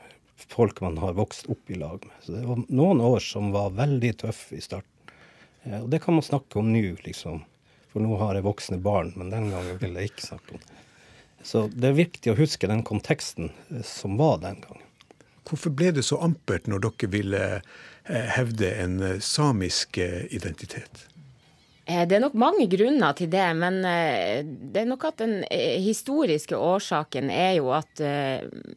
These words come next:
Speaker 3: håper jeg å si, den eldre generasjonen har jo brukt et helt liv på å prøve å bli gode nordmenn, eh, og har oppdratt sine barn til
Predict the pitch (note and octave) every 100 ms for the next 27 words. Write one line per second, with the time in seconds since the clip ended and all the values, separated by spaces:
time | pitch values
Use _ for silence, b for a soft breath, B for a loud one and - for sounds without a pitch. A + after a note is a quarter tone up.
0 | - - - - F3+ F#3+ G#3 G3 F#3 G#3+
1 | C4 F#3+ D#3 D3+ D3+ D#3 G#3+ F3 C3 D#3+
2 | F#3+ F3 E3 G#3+ G#3 - - - E3+ G#3
3 | G3+ - F3 G3+ C#3+ - D#3+ D3+ - E3+
4 | D3 C3 D3 D3+ G3 D3+ D3 D#3+ E3 B2+
5 | G2 - B B B B B B E3+ E3
6 | D#3+ D3+ - F3+ F#3 G3+ F#3 D#3+ - G#3
7 | - - - E3+ C#3+ C3 - G#3+ F#3 D#3+
8 | C#3+ E3+ G#3 G3+ -